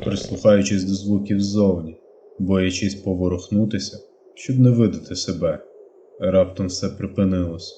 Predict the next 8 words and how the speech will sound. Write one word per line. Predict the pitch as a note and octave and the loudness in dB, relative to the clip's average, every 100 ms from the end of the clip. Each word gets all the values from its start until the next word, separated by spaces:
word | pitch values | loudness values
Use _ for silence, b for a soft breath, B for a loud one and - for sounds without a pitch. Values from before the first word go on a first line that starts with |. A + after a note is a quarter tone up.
| - - - _ - | -20 -20 -20 _ -8
На | F#2+ F2+ | -2 -2
дворі | F2+ G2+ A2 | 2 2 2
було | G2 G2 G2 G#2 | 0 0 2 2
тихо, | G#2 A#2+ - - - - - - - - | 4 2 2 -8 -14 -20 -20 -20 -16 -8
якщо | G2 - G2+ | -6 -2 0
не | F#2 | 0
враховувати | F2+ F#2+ - G2 G2 G2 F#2+ | 0 -2 0 0 2 0 -4
хуртовини. | - - A#2 G2+ G2 D#2+ | -6 -2 0 0 0 -2